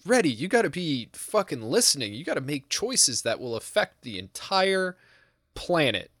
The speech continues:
And not just the entire planet right now, but the future of the entire planet for many years to come. That is your job as a president of the United States of America.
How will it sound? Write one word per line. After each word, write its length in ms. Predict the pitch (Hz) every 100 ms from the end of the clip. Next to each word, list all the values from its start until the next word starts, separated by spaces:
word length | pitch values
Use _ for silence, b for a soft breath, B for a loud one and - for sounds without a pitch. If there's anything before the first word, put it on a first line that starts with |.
| _
And 140 | 147 170
not 180 | 190 202
just 180 | 208 -
the 100 | 190
entire 280 | 180 180 175
planet 300 | 185 175 135
right 220 | 151 156
now, 180 | 160 175
but 200 | 151 -
the 100 | 135
future 560 | - 190 214 - 170
of 120 | 131 120
the 120 | 120
entire 460 | 117 - 156 156
planet 420 | 143 151 143 135 -
for 140 | 110
many 260 | 107 139 165
years 380 | 151 143 143 -
to 80 |
come. 320 | 117 160 143 85
That 180 | 131
is 140 | 180 151
your 80 | 131
job 400 | - 143 165 147
as 100 | 117
a 60 |
president 560 | 104 147 165 151 98 - _ b b b b
of 100 | 139
the 80 | 147
United 440 | 151 143 151 147 135
States 260 | 165 147
of 80 | 143
America. 540 | 135 165 151 - 85